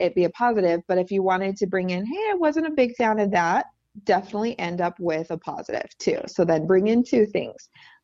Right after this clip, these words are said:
Um, so it can look like aftercare. It can look like if you guys are watching, um, porn together or something like that, she can be like,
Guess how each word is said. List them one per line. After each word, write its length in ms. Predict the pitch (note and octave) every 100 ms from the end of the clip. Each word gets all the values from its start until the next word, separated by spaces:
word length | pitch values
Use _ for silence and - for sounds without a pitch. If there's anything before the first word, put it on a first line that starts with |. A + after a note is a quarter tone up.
| _ F3+
Um, 480 | F3+ F3 E3+ E3+ - _ _
so 160 | -
it 80 | A3
can 140 | C4 A#3+
look 140 | B3
like 140 | G#3+
aftercare. 680 | F#3+ E3+ - A#3 B3 G#3+ C4 -
It 120 | F#3
can 200 | G#3+ F#3+
look 220 | F3+ F#3
like 340 | F3+ E3 D#3+ - -
if 180 | F3 F3+
you 120 | E3+
guys 240 | E3+ E3
are 100 | E3+
watching, 680 | E3+ E3+ E3 - E3+ D#3+ E3 F3+ - _ _ _
um, 600 | E3 D#3+ D#3 D#3 D3+ - _ _ - -
porn 340 | F3 D#3+ G3
together 540 | G3+ A3+ G3+ F#3 A#3 -
or 120 | G3+
something 360 | G3+ G3 G3 G3
like 220 | F#3+ G3
that, 380 | G3 F#3+ A#3+ -
she 140 | -
can 160 | G3 F#3
be 80 | F#3
like, 220 | F3+ F3